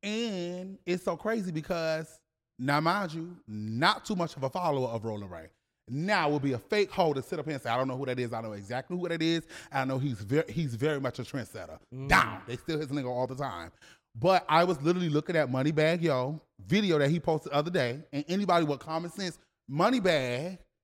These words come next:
Speaker 1: got that slogan from Roland Ray.
Speaker 2: Mm.
Speaker 1: And I didn't even look, and I literally caught the Holy Ghost jump out of my seat.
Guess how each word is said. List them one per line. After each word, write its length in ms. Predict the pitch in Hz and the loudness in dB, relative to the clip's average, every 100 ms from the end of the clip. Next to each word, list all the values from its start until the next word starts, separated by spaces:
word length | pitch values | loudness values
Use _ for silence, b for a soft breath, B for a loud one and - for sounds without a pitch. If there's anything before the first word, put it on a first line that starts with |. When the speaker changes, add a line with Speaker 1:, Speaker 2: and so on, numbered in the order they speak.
| _ _ _ 117 | _ _ _ 2
Speaker 1:
got 260 | 208 254 151 | 4 4 2
that 180 | 151 | -2
slogan 480 | - 220 190 135 120 - _ | 2 4 4 2 -2 -6 _
from 140 | 131 | 2
Roland 260 | 135 123 120 | 4 4 2
Ray. 240 | 131 98 - B B | 0 -2 -8 B B
Speaker 2:
Mm. 40 | 127 | 0
Speaker 1:
And 140 | 180 110 | 0 6
I 220 | 214 220 | 6 6
didn't 280 | 180 220 202 | 2 -2 -2
even 280 | 196 180 160 _ | -2 -2 -6 _
look, 560 | 131 151 175 220 269 240 185 | -2 2 4 6 6 4 0
and 160 | 190 190 | 0 2
I 160 | 196 202 | 4 6
literally 360 | 180 190 180 | 4 2 -2
caught 380 | - 196 185 - | -2 0 0 2
the 160 | 147 139 | 0 0
Holy 500 | - - 220 214 196 | -2 -2 2 2 0
Ghost 320 | 180 160 117 | -2 -2 -4
jump 260 | 135 190 202 | -2 -2 0
out 140 | 170 170 | 0 0
of 80 | 160 | 0
my 160 | 151 | -4
seat. 360 | - - 196 | -6 -6 -6